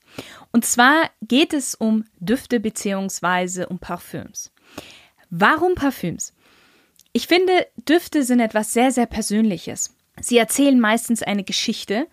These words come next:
und wir können damit unterbewusst auch bestimmte Signale aussenden.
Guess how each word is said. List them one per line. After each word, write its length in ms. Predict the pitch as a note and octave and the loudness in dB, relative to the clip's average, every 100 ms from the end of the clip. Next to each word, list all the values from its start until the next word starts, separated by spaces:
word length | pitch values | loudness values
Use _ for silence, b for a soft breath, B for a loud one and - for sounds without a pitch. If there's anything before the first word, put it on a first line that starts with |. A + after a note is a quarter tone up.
| b b b - | b b b 2
und 140 | A3+ | 4
wir 80 | A#3 | 4
können 300 | B3 C4 B3 | 4 4 4
damit 260 | A3 A#3 | 4 0
unterbewusst 680 | - B3+ C4+ G#3+ G#3 B3+ - | 0 2 2 0 0 -2 -4
auch 80 | - | -8
bestimmte 480 | - - A3+ A3 G#3+ | -8 -4 -2 -2 -2
Signale 640 | G3 F#3 F3+ F3 G#3 G3 | -4 -2 0 0 0 -2
aussenden. 640 | - - - - - - | -6 -12 -12 -12 -14 -16